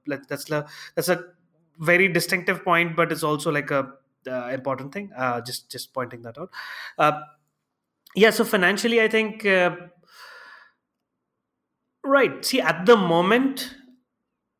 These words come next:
it makes, um, no sense for somebody not to want to serialize. Like, again, like,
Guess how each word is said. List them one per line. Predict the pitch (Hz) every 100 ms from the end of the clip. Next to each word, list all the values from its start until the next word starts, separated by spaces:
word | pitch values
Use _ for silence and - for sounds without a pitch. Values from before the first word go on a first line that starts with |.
| _ -
it | 196 196
makes, | 180 180 180 - - 202
um, | 160 156 151 147
no | 160
sense | 156 170 165
for | 165
somebody | 165 151 151 156
not | 147 -
to | 156
want | 147
to | 143
serialize. | - 143 139 151 160
Like, | 208
again, | 262 196 185 208 147
like, | 147 151 -